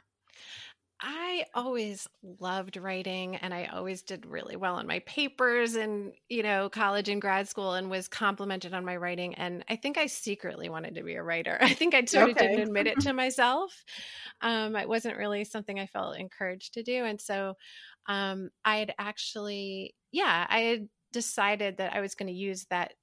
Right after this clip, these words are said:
Speaker 1: interest and that talent to reach people. And, um, I, you know, originally I decided I wanted to write a book, and that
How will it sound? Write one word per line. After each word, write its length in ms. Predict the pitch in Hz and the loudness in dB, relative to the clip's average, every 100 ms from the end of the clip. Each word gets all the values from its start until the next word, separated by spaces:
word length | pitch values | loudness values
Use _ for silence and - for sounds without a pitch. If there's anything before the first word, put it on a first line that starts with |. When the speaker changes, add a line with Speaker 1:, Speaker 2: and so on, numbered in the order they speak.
| _ | _
Speaker 1:
interest 380 | 202 196 185 - | -4 -2 -6 -6
and 80 | 175 | -8
that 140 | 160 | -8
talent 520 | - 170 175 175 165 - | -6 -6 -4 -6 -8 -10
to 200 | - 180 | -8 -6
reach 260 | 170 160 - | -8 -10 -8
people. 520 | 190 - 165 170 - - | -8 -8 -8 -8 -10 -8
And, 480 | 175 170 170 165 - - - - _ | -6 -6 -8 -10 -14 -20 -20 -20 _
um, 560 | 185 180 180 175 170 160 - _ _ _ _ _ _ | -6 -4 -4 -6 -10 -12 -16 _ _ _ _ _ _
I, 120 | - - | -12 -6
you 140 | 208 214 | -2 2
know, 120 | 202 | 2
originally 340 | 202 202 202 | 0 -2 -2
I 60 | 190 | -2
decided 340 | 190 196 180 | -2 -2 -2
I 60 | 185 | -4
wanted 200 | 185 180 | -4 -6
to 100 | 185 | -6
write 160 | 170 175 | -4 -6
a 40 | |
book, 420 | 185 277 254 233 | -2 0 2 0
and 140 | 196 220 | -2 -2
that 220 | 214 | -2